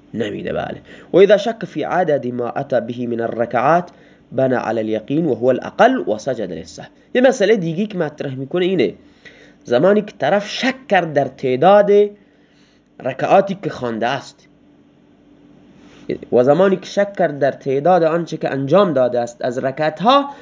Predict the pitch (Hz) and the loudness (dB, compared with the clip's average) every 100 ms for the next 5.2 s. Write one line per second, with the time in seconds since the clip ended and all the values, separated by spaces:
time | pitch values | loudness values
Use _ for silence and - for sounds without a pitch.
0 | - - 131 165 139 117 131 123 117 165 | -20 -6 0 2 0 0 -2 -2 -4 -4
1 | 180 - - _ 120 139 151 160 165 220 | -6 -8 -20 _ -4 0 4 4 4 2
2 | 220 139 92 - _ _ _ _ _ _ | 0 -2 -6 -14 _ _ _ _ _ _
3 | _ _ _ _ _ _ _ _ _ - | _ _ _ _ _ _ _ _ _ -20
4 | - - - - - 135 143 123 110 98 | -20 -20 -16 -8 0 2 2 2 -2 -6
5 | 98 87 | -10 -10